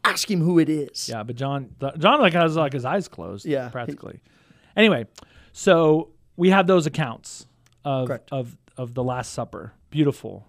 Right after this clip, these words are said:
Speaker 2: beautiful, and we recommend them.
Speaker 1: Did, what, what, did Jesus mean that literally, though?
Speaker 2: Which part?
Speaker 1: What, "This is my body and this is my blood.
Speaker 2: Yeah, I
Speaker 1: Eat
Speaker 2: mean,
Speaker 1: of
Speaker 2: so
Speaker 1: it
Speaker 2: we would
Speaker 1: and
Speaker 2: say
Speaker 1: do this in
Speaker 2: yes.
Speaker 1: memory
Speaker 2: We
Speaker 1: of
Speaker 2: would
Speaker 1: me."
Speaker 2: say yes.
Speaker 1: Well, how do you know he
Speaker 2: Yeah,
Speaker 1: meant it
Speaker 2: yeah.
Speaker 1: literally?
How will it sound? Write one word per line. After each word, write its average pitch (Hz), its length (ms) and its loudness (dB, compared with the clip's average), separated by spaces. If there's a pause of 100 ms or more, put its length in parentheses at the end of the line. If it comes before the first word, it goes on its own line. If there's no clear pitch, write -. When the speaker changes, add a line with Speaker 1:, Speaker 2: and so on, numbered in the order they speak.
Speaker 2:
beautiful, 117 360 -6
and 113 140 -10
we 117 60 -4
recommend 117 500 -8
them. 104 140 -12 (320)
Speaker 1:
Did, 185 220 -4
what, 240 300 -2
what, 240 220 2
did 214 160 0
Jesus 311 400 0
mean 233 180 2
that 208 140 2
literally, 202 440 4
though? 294 280 2 (1700)
Speaker 2:
Which - 200 -4
part? 104 260 -6
Speaker 1:
What, - 240 -2 (180)
"This 196 300 2
is 185 100 0
my 160 140 0
body 151 300 2
and 147 120 0
this 147 140 -4
is 135 120 -6
my 135 160 -2
blood. 139 280 0
Speaker 2:
Yeah, 151 340 6
I 160 60 -4
Speaker 1:
Eat 180 60 6
Speaker 2:
mean, 196 140 8
Speaker 1:
of 196 80 8
Speaker 2:
so 175 60 10
Speaker 1:
it 180 60 8
Speaker 2:
we 214 100 6
would 214 60 6
Speaker 1:
and 170 100 4
Speaker 2:
say - 100 8
Speaker 1:
do 220 40 6
this 330 140 8
in 202 60 6
Speaker 2:
yes. 160 80 4
Speaker 1:
memory 156 240 4
Speaker 2:
We 151 60 4
Speaker 1:
of 147 60 2
Speaker 2:
would 190 80 4
Speaker 1:
me." 160 40 0
Speaker 2:
say 196 160 0
yes. 240 240 -4
Speaker 1:
Well, 294 80 6
how 208 120 2
do 311 80 4
you 294 60 4
know 427 120 4
he 403 60 4
Speaker 2:
Yeah, 185 60 2
Speaker 1:
meant 135 160 0
it 123 80 -6
Speaker 2:
yeah. 127 60 -8
Speaker 1:
literally? 113 400 -8